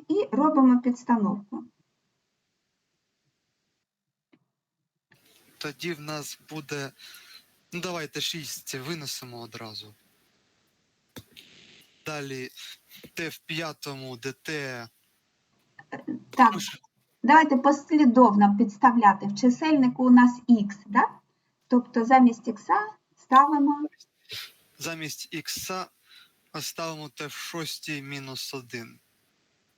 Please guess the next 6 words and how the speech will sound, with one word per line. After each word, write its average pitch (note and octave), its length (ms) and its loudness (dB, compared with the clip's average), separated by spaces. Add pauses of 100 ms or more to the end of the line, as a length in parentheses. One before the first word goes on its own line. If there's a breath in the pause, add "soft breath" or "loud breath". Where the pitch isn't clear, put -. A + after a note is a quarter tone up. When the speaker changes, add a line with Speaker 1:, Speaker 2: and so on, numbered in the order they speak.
(1080)
Speaker 2:
Далі C#3 400 -12 (120)
ділимо C#3+ 1300 -12 (2250 soft breath)
Т D#3+ 340 -8 (260)
в A#2+ 720 -12
третій E3 1080 -10 (1200 soft breath)
плюс D#3+ 760 -8